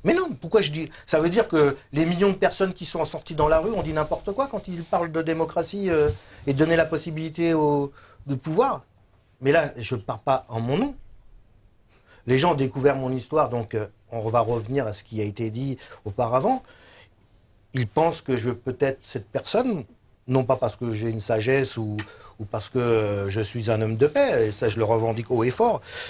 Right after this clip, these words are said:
c'est surtout parce que je partage les mêmes idées qu'eux. Moi j'estime aujourd'hui, ce que disait Mathias, euh, je ne représente pas, euh, le royalisme, je représente pas,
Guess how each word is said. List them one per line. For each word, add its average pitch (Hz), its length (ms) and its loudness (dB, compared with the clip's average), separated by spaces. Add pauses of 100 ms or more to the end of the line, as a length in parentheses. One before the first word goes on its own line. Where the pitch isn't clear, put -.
c'est - 140 -2
surtout 135 240 -4
parce - 260 -4
que 113 360 0
je 110 200 -4
partage 139 520 0
les 120 180 -2
mêmes 170 280 2
idées 170 200 0
qu'eux. 240 220 0 (1500)
Moi 131 160 4
j'estime 120 380 -2 (100)
aujourd'hui, 131 540 2 (600)
ce - 120 -10
que 113 80 0
disait 110 480 2
Mathias, 226 500 0
euh, - 640 -10
je 107 120 0
ne 110 60 2
représente 110 520 0
pas, 151 340 2
euh, 101 160 -4
le 110 100 -6
royalisme, 117 800 -2
je 107 120 -2
représente 113 580 -4
pas, 160 420 4